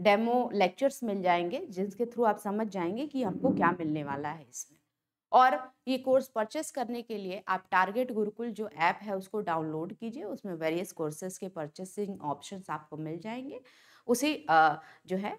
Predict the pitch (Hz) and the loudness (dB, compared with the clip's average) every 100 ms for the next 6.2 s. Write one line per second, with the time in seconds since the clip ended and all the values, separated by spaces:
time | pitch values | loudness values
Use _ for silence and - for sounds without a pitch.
0 | 220 180 175 208 208 190 - 170 202 175 | -4 0 0 0 -6 -6 0 0 0 -4
1 | 156 - 175 180 - 160 - 185 - 269 | -6 -8 -12 -14 -14 -14 -8 -8 -8 -14
2 | - 349 285 185 185 180 190 208 208 208 | -8 -6 -6 -4 -4 0 2 2 0 -4
3 | 180 156 160 170 165 180 214 233 127 _ | -4 -8 -10 0 2 2 0 -6 -8 _
4 | - 165 170 233 254 339 - - 165 - | -6 0 0 -2 -6 -10 -6 -2 -2 -4
5 | 165 170 185 175 170 - 170 175 165 156 | -4 -4 -6 -10 -10 -10 -10 -10 -12 -12
6 | 165 | -12